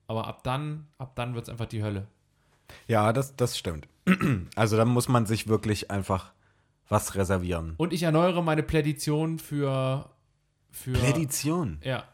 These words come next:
Speaker 2: Eine Petition, die noch nicht gestartet ist, aber für die man plädiert.
Speaker 1: Exakt, eine
Speaker 2: Eine
Speaker 1: Plädition.
Speaker 2: Plädition.
Speaker 1: Ich erneuere meine, meine Plädition für, für flächendeckende Sitzplatzreservierung.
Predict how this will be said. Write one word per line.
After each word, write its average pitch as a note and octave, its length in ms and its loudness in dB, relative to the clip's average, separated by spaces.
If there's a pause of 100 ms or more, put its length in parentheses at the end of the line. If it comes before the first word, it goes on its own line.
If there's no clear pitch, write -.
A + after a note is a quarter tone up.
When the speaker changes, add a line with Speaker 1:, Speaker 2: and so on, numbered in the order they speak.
(240)
Speaker 2:
Eine A2+ 200 4
Petition, C#3 560 4
die D3 80 6
noch C3+ 100 6
nicht D3 160 0
gestartet D3 420 4
ist, C#3+ 60 -4
aber C#3 220 2
für C3+ 120 -4
die C3 140 2
man C#3+ 220 2
plädiert. B2 520 2
Speaker 1:
Exakt, C3 400 -8
eine A2+ 120 -8
Speaker 2:
Eine G2 80 -4
Speaker 1:
Plädition. A#2 420 0
Speaker 2:
Plädition. G#2 320 -2
Speaker 1:
Ich - 80 -10
erneuere C#3+ 380 -2
meine, B2+ 460 -2
meine B2 200 -4
Plädition C3 680 -4
für, A2+ 580 -4
für A2+ 440 -6 (100)
flächendeckende A#2+ 960 -2 (380)
Sitzplatzreservierung. G2 1000 -6